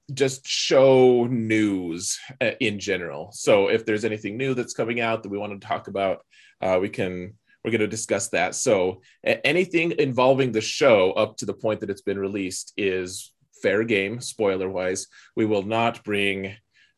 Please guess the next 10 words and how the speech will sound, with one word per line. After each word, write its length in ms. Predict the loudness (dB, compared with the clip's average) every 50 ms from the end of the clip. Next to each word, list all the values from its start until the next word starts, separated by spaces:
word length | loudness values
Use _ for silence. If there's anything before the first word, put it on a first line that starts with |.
| _ _ _ _ _ _
at 180 | 0 0 2 2
least, 440 | 0 0 0 -2 -8 -10 -14 -20 -20 _ _ _ -4
like, 380 | -2 0 0 -2 -4 -8 -2
big 240 | 2 2 2 2 0
spoilers 640 | -4 -6 -2 -2 0 0 0 -2 -2 -4 -4 -6
from 500 | -4 -2 0 0 0 0 -2 -6 -12 -14 -18 _ _ _ _ _ _ _ _ _ _ -18 -8 -4 -2
any 160 | -2 0 -2
of 100 | -2 0
the 100 | -2 -2
books, 560 | 2 4 4 4 4 4 0 -4 -6 -6 -8